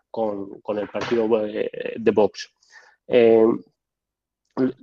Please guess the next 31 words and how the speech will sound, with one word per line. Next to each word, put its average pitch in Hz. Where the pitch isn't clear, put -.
hay 143
que 151
tener 147
claro 147
también 151
que, 113
que 110
solo 127
pueden 127
ser 143
de 123
delitos 107
públicos, 123
es 107
decir, 110
eh, 117
los 110
delitos 127
privados 131
como 117
las 104
injurias 120
y 123
las 120
calumnias, 151
eh, 107
pues 113
no 120
podrían 127
ser, 131
eh, 107